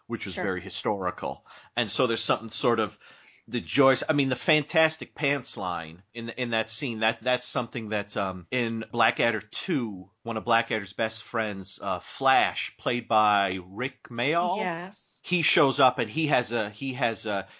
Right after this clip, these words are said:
Speaker 1: he's very loud and boisterous, and he has a moment, uh, uh, where he, they're trying
Speaker 2: Wait,
Speaker 1: to figure out a plan.
Speaker 2: Rick Mayall, loud and boisterous?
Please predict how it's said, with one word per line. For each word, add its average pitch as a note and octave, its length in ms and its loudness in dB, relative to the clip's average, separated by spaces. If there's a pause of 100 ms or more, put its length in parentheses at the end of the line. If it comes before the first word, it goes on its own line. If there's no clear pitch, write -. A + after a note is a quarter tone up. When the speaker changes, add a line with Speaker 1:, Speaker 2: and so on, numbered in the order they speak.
(120)
Speaker 1:
he's C#3+ 200 -8
very A#2 260 0
loud A2 340 4
and G2+ 100 -10
boisterous, G#2+ 600 -4
and G2+ 100 -10
he G#2+ 140 -4
has A2 220 -2
a G#2+ 40 -4
moment, G2 400 -4 (360)
uh, A2 240 6
uh, A2+ 80 -2
where G#2 260 -2
he, G#2+ 260 -10
they're B2+ 160 -2
trying A2 220 2
Speaker 2:
Wait, B2+ 80 4
Speaker 1:
to - 80 2
figure - 20 6
out A2 60 0
a - 100 -8
plan. A#2 200 -2
Speaker 2:
Rick C4 180 2
Mayall, A3 420 0
loud G3 320 0
and G3 140 -10
boisterous? G#3+ 680 -8